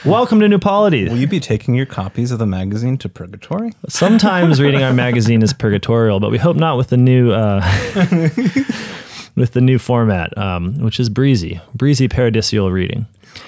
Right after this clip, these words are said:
Speaker 1: Hey, welcome to New Polity's podcast, Good Cities, where we make the brave claim that cities are good. I'm here with Nathan and Jacob again, and we're very happy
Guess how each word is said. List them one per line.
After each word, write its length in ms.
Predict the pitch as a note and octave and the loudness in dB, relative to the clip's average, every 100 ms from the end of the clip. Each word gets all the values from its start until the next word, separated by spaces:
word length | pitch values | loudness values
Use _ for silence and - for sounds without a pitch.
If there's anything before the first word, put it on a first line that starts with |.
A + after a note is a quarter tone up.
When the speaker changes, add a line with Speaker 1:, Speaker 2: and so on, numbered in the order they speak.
| - - | -14 -4
Speaker 1:
Hey, 300 | F3+ B2+ E2 _ | -2 -2 -6 _
welcome 340 | B2+ C3 - D3 | -2 0 0 0
to 100 | C3+ | 2
New 80 | B2+ | 2
Polity's 320 | A#2 A2 G#2 | 2 0 0
podcast, 640 | - G#2+ - A2 G#2 - - | -2 -4 -2 -2 -2 -6 -8
Good 400 | - C#3+ C3+ B2 - | 0 2 2 -2 -6
Cities, 580 | - - C#3+ A2+ E2+ - - | -6 -2 0 -2 -4 -8 -6
where 200 | A2 G#2+ | -2 0
we 380 | G#2+ A2+ G#2+ G#2+ | 2 2 0 -2
make 280 | G#2+ G2+ F#2+ - | -4 -6 -8 -10
the 160 | G#2+ | -8
brave 540 | G2 A2+ A2 G2+ F#2 - _ _ - | -4 0 0 -2 -4 -8 _ _ -16
claim 460 | - A2 F#2+ E2 G2 | -4 -2 -2 -4 -8
that 160 | - | -6
cities 560 | - A#2+ F2+ E2 - - _ _ _ _ - | -2 -2 -2 -6 -10 -12 _ _ _ _ -10
are 80 | F#2 | -8
good. 360 | F2+ A#2+ G#2+ - _ - - - - - | -2 -2 -2 -6 _ -20 -20 -20 -20 -10
I'm 100 | G#2+ | -4
here 140 | A#2+ | -2
with 160 | A#2 G2+ | -2 -2
Nathan 560 | A#2 A#2 - G#2+ G2 A2 _ _ _ - | -2 -2 -2 -4 -4 -6 _ _ _ -6
and 140 | G2 | -4
Jacob 360 | G2 G#2 G2+ G2 | 0 -2 -2 -4
again, 460 | F#2+ F#2+ F#2+ F#2+ F#2+ _ _ - | -4 -4 -2 -4 -6 _ _ -8
and 420 | G2+ F#2+ F#2 - - | -4 -4 -4 -6 -10
we're 120 | G2 | -8
very 260 | F#2+ A2+ C3+ | -4 -2 0
happy 580 | A#2+ A2 G#2 - F#2+ | -2 -2 -6 -6 -6